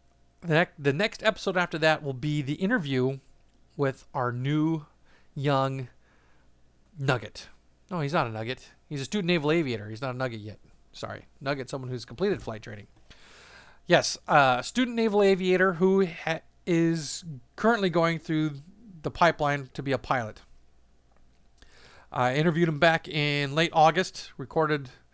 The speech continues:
his interview, started to put that together in a show, and realized that I needed to finish my series on the deployment, my deployment,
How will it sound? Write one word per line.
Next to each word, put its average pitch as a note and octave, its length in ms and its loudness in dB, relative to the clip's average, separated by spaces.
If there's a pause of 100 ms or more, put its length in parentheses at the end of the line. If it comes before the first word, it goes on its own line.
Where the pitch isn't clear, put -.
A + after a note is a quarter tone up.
(380)
his C#3+ 160 -2
interview, D3+ 500 0
started D3 300 0
to C#3 80 -6
put - 180 -8
that D3 160 0
together C#3 240 -2
in B2 60 -8
a B2+ 80 -4
show, D3 440 2 (480)
and C#3 100 0
realized D3 500 6
that C3 100 0
I B2 100 0
needed D#3 540 2
to C#3 260 -4
finish - 800 2 (100)
my C3+ 160 2
series D#3 540 -2
on C3+ 160 0
the C3 80 -8
deployment, C#3 880 -2 (420)
my C#3+ 200 -2
deployment, B2+ 540 -4